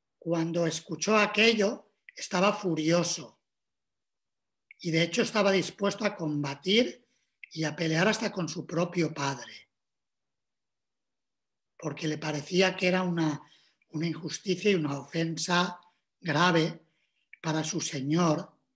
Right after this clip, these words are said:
Ramachandra. Recordemos que Balarama,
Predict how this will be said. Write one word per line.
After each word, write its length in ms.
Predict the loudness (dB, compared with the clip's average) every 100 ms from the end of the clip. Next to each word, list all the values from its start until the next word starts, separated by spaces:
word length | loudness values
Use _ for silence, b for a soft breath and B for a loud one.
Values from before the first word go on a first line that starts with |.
| _ _
Ramachandra. 920 | -8 -8 -6 -4 2 4 4 -2 -12 B B B B -2
Recordemos 640 | 0 2 4 6 6 4
que 500 | 4 6 6 2 B B B B -4
Balarama, 1040 | 2 4 6 6 8 8 6 2 -6